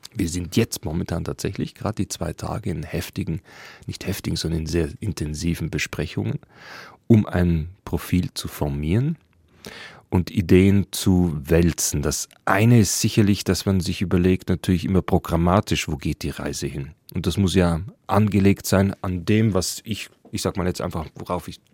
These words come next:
Lust hab zu machen und worauf ich denke, dass ich, glaube ich, auch dem Orchester was bringen kann. Und zum anderen natürlich auch immer an der Historie des Orchesters, wo man sagt, wo geht man weiter?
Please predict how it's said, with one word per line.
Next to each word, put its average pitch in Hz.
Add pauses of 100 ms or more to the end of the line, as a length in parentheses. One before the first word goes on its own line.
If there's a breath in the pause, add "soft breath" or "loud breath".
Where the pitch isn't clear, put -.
Lust -
hab 82
zu -
machen 76 (540 loud breath)
und 87
worauf 87
ich -
denke, 98
dass 85
ich, -
glaube 85
ich, 73
auch 85
dem 82
Orchester 78
was -
bringen 90
kann. 92 (640 loud breath)
Und 98
zum 92
anderen 101
natürlich 98
auch 90
immer 98
an 90
der 87
Historie 90
des 78
Orchesters, -
wo -
man -
sagt, -
wo -
geht -
man 69 (200)
weiter? -